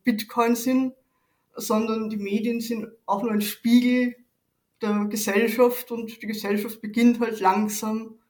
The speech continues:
Bitcoin zu verstehen und braucht halt ihre Zeit. Manche kapieren schneller, manche brauchen länger.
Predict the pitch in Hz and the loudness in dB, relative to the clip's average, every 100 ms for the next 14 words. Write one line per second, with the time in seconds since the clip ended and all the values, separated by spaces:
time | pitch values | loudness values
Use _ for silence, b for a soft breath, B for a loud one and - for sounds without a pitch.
0 | _ _ _ _ 233 214 - 220 214 208 | _ _ _ _ -4 -4 -2 -2 -2 -2
1 | - 208 - 196 190 175 196 - 175 190 | -6 -8 -6 -6 -6 -6 -10 -4 2 2
2 | 196 - 208 202 196 202 196 190 202 214 | 2 -4 -6 -6 -6 -4 0 0 0 -2
3 | 202 202 - _ _ - 208 208 208 202 | -2 -4 -10 _ _ -12 -4 -2 -2 0
4 | 226 226 190 208 - 190 190 185 190 220 | 2 2 0 -4 -6 -4 -4 -2 0 2
5 | 233 | 2